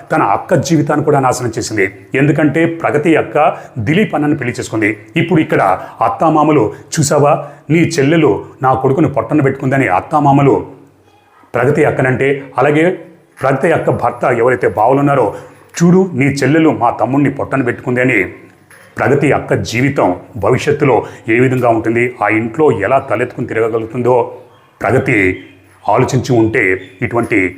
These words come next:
రాంగ్ స్టెప్ తీసుకునేది కాదు. కానీ అంత చిన్న వయసులోనే రాంగ్ స్టెప్ తీసుకుంది, సరిదిద్దుకోలేని పని చేసింది. ఏ వ్యక్తినైతే, ఏ ప్రేమించిన అనురాగ్ కోసమైతే ఈ పని చేసిందో మళ్ళీ జీవితంలో అనురాగ్ ముఖం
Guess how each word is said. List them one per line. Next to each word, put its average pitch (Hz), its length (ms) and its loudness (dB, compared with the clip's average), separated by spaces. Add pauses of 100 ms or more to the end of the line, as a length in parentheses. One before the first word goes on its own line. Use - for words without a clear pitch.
రాంగ్ 110 220 2
స్టెప్ - 360 -4
తీసుకునేది 104 360 -2
కాదు. 87 220 -2 (300)
కానీ 95 420 0 (240)
అంత 107 220 0
చిన్న 107 300 -4
వయసులోనే 110 600 0 (320)
రాంగ్ 95 240 2
స్టెప్ - 360 -8
తీసుకుంది, 104 600 -2
సరిదిద్దుకోలేని 104 680 -2
పని 92 180 -4
చేసింది. 107 440 0 (320)
ఏ 151 400 2 (200)
వ్యక్తినైతే, 160 840 0 (440)
ఏ 156 240 0
ప్రేమించిన 170 500 2
అనురాగ్ 135 500 0
కోసమైతే 139 400 -2
ఈ 123 140 -4
పని 113 280 -6
చేసిందో 120 460 0 (260)
మళ్ళీ 127 360 2
జీవితంలో 127 760 -2
అనురాగ్ 113 300 0
ముఖం 107 240 -6